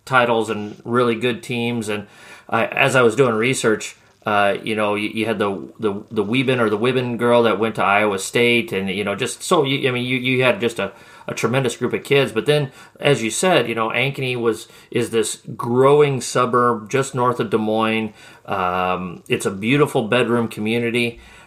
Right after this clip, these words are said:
Um, and they decided to build the second high school. Um, I imagine that had to be, uh, a tough, tough decision for you,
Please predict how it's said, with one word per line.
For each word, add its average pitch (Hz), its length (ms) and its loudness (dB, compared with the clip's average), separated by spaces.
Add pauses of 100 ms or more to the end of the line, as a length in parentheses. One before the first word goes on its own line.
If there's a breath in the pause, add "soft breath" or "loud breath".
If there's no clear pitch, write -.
(100)
Um, 95 800 0 (440)
and 120 160 -2
they 120 80 4
decided 139 400 2
to 120 40 2
build 120 380 0
the 113 80 -2
second 127 400 -2
high 135 240 0
school. 101 540 -4 (340 loud breath)
Um, 104 500 2 (100)
I 160 120 2
imagine 127 540 0
that 123 200 -2
had 123 280 -6
to 104 40 0
be, 98 460 -6 (560 soft breath)
uh, 87 600 -2 (920)
a 117 120 -4
tough, - 580 0
tough 139 260 2
decision 113 460 -2
for 101 140 -8
you, 104 640 -2